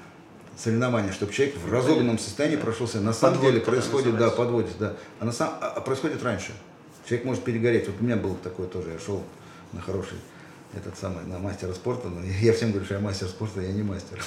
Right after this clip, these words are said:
Speaker 1: <laughs> Потому что я, я на соревновании просто сдох. У меня не было сил, я не мог понять, что со мной происходит. Вроде температура поднялась, это перетренировка была сильная. Называется перетренировка, по-моему, да. И все, я ничего не м-, а ты ничего не можешь сделать. Ты добавляешь, то есть все нормально работает, а сил нету.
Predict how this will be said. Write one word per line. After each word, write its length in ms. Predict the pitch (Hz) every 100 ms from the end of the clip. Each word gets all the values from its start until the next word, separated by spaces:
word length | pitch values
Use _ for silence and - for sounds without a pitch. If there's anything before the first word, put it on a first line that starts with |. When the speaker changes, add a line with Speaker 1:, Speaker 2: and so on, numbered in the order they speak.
| - - - - -
Speaker 1:
<laughs> 560 | - - - 214 - -
Потому 240 | 165 151
что 140 | -
я, 260 | 117 139 101 - -
я 140 | 117 127
на 120 | 110
соревновании 640 | - 120 117 127 139 117
просто 280 | 107 107 98
сдох. 420 | 87 85 101 - - - - - - -
У 60 | 110
меня 100 | 123
не 100 | 151
было 180 | 110 127
сил, 220 | - 135
я 100 | 107
не 60 | 120
мог 160 | 113
понять, 200 | 123 160
что 120 | -
со 100 | 123 127
мной 120 | 117
происходит. 420 | 117 117 - -
Вроде 180 | 131 143
температура 380 | 117 117 113 92
поднялась, 380 | 90 101 123 107
это 160 | 98
перетренировка 580 | 87 92 95 95 87 - -
была 100 | 76
сильная. 340 | - - - - - - - - -
Называется 300 | 87 90 -
перетренировка, 440 | 90 - 92 87 - -
по-моему, 220 | 104 85
да. 840 | - - - - - - - -
И 40 | 147
все, 260 | - 135 98
я 180 | 147
ничего 200 | 202 202
не 80 | 151
м-, 120 | 110
а 80 | 107
ты 140 | 117 170
ничего 240 | 175 196
не 80 | 139
можешь 220 | 135 107
сделать. 240 | 113 -
Ты 100 | 123
добавляешь, 640 | 113 107 107 127 151 190 147
то 80 | 117
есть 120 | -
все 160 | - 156
нормально 380 | 120 127 147 117
работает, 440 | 120 127 165 123
а 40 | 135
сил 200 | - 190
нету. 300 | 165 101